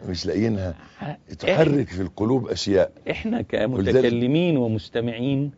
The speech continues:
Speaker 1: اللي، اللي يروح الغرب برضو يفتقد هذا
Speaker 2: كنت
Speaker 1: المعنى.
Speaker 2: لسه هقولها. يعني أخذتها حضرتك من على طرف لساني. في أوروبا لا تتخيل،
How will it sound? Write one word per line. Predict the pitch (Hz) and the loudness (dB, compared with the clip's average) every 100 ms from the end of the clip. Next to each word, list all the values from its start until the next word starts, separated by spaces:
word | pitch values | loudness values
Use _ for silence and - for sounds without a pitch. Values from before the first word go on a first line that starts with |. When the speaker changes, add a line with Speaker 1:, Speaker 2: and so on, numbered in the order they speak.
| _ 113 | _ -2
Speaker 1:
اللي، | 101 104 | 2 2
اللي | 107 117 | 2 2
يروح | 120 156 | 2 2
الغرب | 156 120 135 147 | 2 4 6 6
برضو | 117 110 135 131 127 - - | 4 4 2 2 -2 -6 -6
يفتقد | 107 98 - 170 123 110 | -2 -2 4 4 6 0
هذا | 87 101 85 | 2 2 2
Speaker 2:
كنت | |
Speaker 1:
المعنى. | 151 - | 2 4
Speaker 2:
لسه | 214 - - | 6 4 2
هقولها. | 147 143 127 147 - - | 2 2 0 -6 -20 -8
يعني | - 123 131 - | -4 -2 -2 -2
أخذتها | 160 - - | -4 0 2
حضرتك | 349 190 254 | 4 2 0
من | 240 | 2
على | 175 170 | 2 2
طرف | 147 311 - | 2 0 0
لساني. | 160 - 131 107 104 _ - _ _ - - - | -2 0 0 -2 -10 _ -20 _ _ -16 -16 -20
في | - 156 | -6 -2
أوروبا | - 135 214 302 262 254 - _ _ _ _ - | 0 6 6 6 2 2 -4 _ _ _ _ -8
لا | 120 127 226 285 | -2 4 4 4
تتخيل، | 269 190 - 151 - 190 139 113 | 2 -4 -6 -10 -6 -4 -2 -2